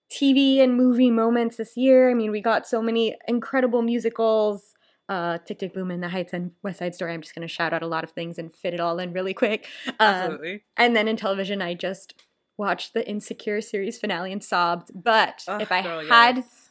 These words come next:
Speaker 1: ugh.
Speaker 2: But wait,
Speaker 1: That
Speaker 2: real quick before you move on.
Speaker 1: <laughs> Yes.
Speaker 2: So I only watched Insecure season one, right? And I fell off because I think
Speaker 1: <laughs>
Speaker 2: I was watching it when I had H B O just at the trial, and I was like, "Okay, we will come back
Speaker 1: Mm-hmm.
Speaker 2: next summer."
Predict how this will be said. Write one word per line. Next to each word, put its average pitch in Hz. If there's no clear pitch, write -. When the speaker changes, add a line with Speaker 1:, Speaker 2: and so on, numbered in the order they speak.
Speaker 1:
ugh. 202
Speaker 2:
But 226
wait, 214
Speaker 1:
That 185
Speaker 2:
real 220
quick 214
before 214
you 220
move 185
on. 185
Speaker 1:
<laughs> -
Yes. 220
Speaker 2:
So 214
I 226
only 247
watched 180
Insecure -
season 151
one, 127
right? 131
And 165
I 160
fell 165
off 139
because 160
I 151
think 269
Speaker 1:
<laughs> -
Speaker 2:
I 180
was 175
watching 160
it 185
when 170
I 156
had 156
H 156
B 156
O 151
just 139
at 147
the 139
trial, 170
and 151
I 147
was 147
like, 151
"Okay, 190
we 170
will 226
come 214
back 180
Speaker 1:
Mm-hmm. 185
Speaker 2:
next 160
summer." 143